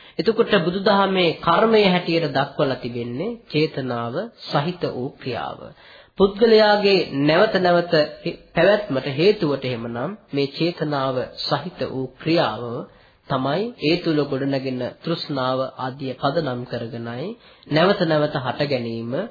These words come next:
නැවත නැවත මිය යෑම, නැවත නැවත මේ සොහොනට රැගෙන යාම ආදී උදේ සූත්‍රයේ සඳහන් වෙන මේ කරුණු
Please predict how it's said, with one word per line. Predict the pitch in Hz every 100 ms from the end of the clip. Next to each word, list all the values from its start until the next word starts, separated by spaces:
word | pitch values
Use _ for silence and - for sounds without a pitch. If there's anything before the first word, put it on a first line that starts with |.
| - _
නැවත | 139 143 151
නැවත | 139 135 131 135 120
මිය | 131 160
යෑම, | 156 117 113 113 135 - -
නැවත | 143 151 151
නැවත | 151 135 135 135
මේ | 131 127
සොහොනට | - 156 160 147 139
රැගෙන | 127 143 135
යාම | 131 127 127
ආදී | 123 123 143 - - - -
උදේ | 156 160 196 196
සූත්‍රයේ | 196 180 175 170 170 156
සඳහන් | 147 147 147 147 139
වෙන | 135 131
මේ | 127 127
කරුණු | - 131 135 165